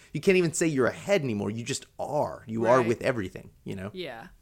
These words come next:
Speaker 2: Yeah, I think about this a lot. I know we've mentioned this before, where, like, my reflexes are getting better. So when I knock something over, I'm generally able to catch it. But that's still, it would be better if I never knocked something over in the <laughs> first
Speaker 1: Yeah,
Speaker 2: place.
Speaker 1: exactly right.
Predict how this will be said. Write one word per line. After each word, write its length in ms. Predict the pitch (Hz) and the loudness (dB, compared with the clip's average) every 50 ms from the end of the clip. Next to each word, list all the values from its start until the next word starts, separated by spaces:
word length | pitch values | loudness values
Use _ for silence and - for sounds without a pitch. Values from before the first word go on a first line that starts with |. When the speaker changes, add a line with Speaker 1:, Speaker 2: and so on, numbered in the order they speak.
| _ _ _ _ _ - | _ _ _ _ _ -6
Speaker 2:
Yeah, 100 | - 190 | -2 0
I 40 | 196 208 | 0 0
think 160 | 254 254 240 | -2 -4 -4
about 160 | 240 220 190 | -4 -4 -4
this 120 | 196 185 | -4 -8
a 80 | 185 175 | -8 -6
lot. 200 | 156 160 151 127 | -4 -4 -6 -6
I 40 | 165 | -6
know 80 | 160 | -8
we've 160 | 160 170 170 170 | -10 -12 -12 -10
mentioned 300 | 165 151 165 - 165 165 | -12 -12 -12 -14 -16 -16
this 120 | 165 - | -16 -16
before, 420 | - 170 165 - 175 160 147 147 | -18 -18 -16 -12 -10 -10 -10 -10
where, 180 | 139 151 147 143 | -10 -10 -10 -10
like, 340 | 151 151 139 143 - - _ _ _ - | -10 -10 -12 -12 -14 -20 _ _ _ -8
my 120 | 165 160 | -6 -4
reflexes 600 | 185 240 302 302 - 220 185 185 - - 180 165 | -4 -2 -4 -4 -4 -4 -6 -6 -6 -12 -10 -8
are 80 | 165 156 | -10 -10
getting 280 | 156 151 - 165 175 | -10 -12 -14 -14 -14
better. 300 | 175 - - - - 175 - | -14 -14 -14 -14 -16 -18 -14
So 120 | - 170 | -12 -10
when 140 | 165 170 165 | -8 -8 -8
I 60 | 160 | -6
knock 240 | 170 175 175 185 185 | -4 -4 -4 -4 -4
something 320 | - 196 170 170 170 170 190 | -6 -10 -8 -8 -8 -8 -6
over, 320 | 214 233 214 196 175 165 | -6 -6 -4 -6 -6 -6
I'm 120 | 160 165 | -6 -8
generally 360 | 165 180 175 180 165 165 156 156 | -8 -10 -10 -10 -10 -12 -12 -12
able 160 | 156 - - | -12 -14 -16
to 80 | - | -16
catch 320 | - - 202 175 170 - - | -12 -8 -6 -6 -6 -8 -14
it. 160 | - - - _ _ _ - - _ - | -18 -20 -20 _ _ _ -20 -16 _ -4
But 160 | 185 180 180 | -4 -2 0
that's 220 | 202 185 180 - - | 0 0 0 -2 -6
still, 540 | - - - 220 214 202 185 180 170 175 - _ _ _ _ _ _ _ _ _ _ _ _ _ _ _ _ _ _ - | -8 -4 -2 0 2 2 2 0 -2 -6 -12 _ _ _ _ _ _ _ _ _ _ _ _ _ _ _ _ _ _ -10
it 60 | 247 | -6
would 80 | 240 202 | -4 -2
be 100 | 214 214 | -2 0
better 220 | 196 233 233 214 | 2 2 4 4
if 120 | 202 185 - | 4 4 2
I 80 | 190 185 | -2 -2
never 200 | 185 175 170 170 | -2 -4 -4 -4
knocked 260 | 170 165 160 - - | -6 -6 -6 -6 -8
something 280 | - 170 165 170 165 165 | -10 -10 -8 -8 -8 -8
over 200 | 165 160 151 147 | -8 -8 -8 -10
in 80 | 151 | -12
the 60 | 160 | -12
<laughs> 200 | - - - - | -12 -12 -4 2
first 200 | - 220 208 - - | 4 4 4 6 6
Speaker 1:
Yeah, 180 | 139 180 - | 6 6 6
Speaker 2:
place. 240 | 185 190 165 196 185 | 4 2 2 4 4
Speaker 1:
exactly 360 | 202 - 123 117 - - 120 101 | 4 6 6 4 4 4 2 2
right. 280 | 117 143 139 85 82 | 4 4 2 2 -2